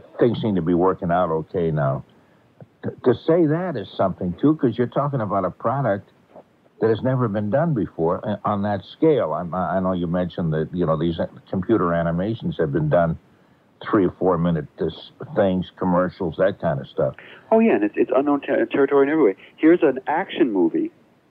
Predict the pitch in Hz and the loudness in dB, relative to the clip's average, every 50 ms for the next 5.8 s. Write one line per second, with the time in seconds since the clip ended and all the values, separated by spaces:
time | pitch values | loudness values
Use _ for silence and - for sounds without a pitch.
0 | _ _ _ _ _ _ _ - - - - - - - - - - - - - | _ _ _ _ _ _ _ -8 -4 0 4 4 4 4 4 0 -6 -8 -6 -2
1 | 147 151 160 170 175 165 175 175 - - 113 104 101 110 123 143 - - - 131 | 0 2 2 2 2 2 2 2 2 2 0 0 0 0 -2 -2 -4 -6 -6 -4
2 | 107 95 90 85 82 - - - 98 104 - 110 - 135 131 - - 170 214 247 | -2 0 2 2 2 2 0 -2 -2 -2 -4 0 0 0 0 2 4 4 4 4
3 | 233 - - 80 78 - - - - _ _ _ _ _ _ _ _ _ _ - | 0 -4 -6 -6 -8 -6 -8 -12 -16 _ _ _ _ _ _ _ _ _ _ -10
4 | - 214 - - 160 156 156 185 202 202 180 180 165 165 156 147 147 151 147 135 | -10 -10 -10 -10 -8 -2 2 2 2 4 4 2 4 2 2 2 2 2 2 2
5 | 123 113 113 - - 120 113 110 - - - - - - - - | 2 0 -2 -4 -2 -2 -2 -2 -2 0 2 2 2 2 0 -6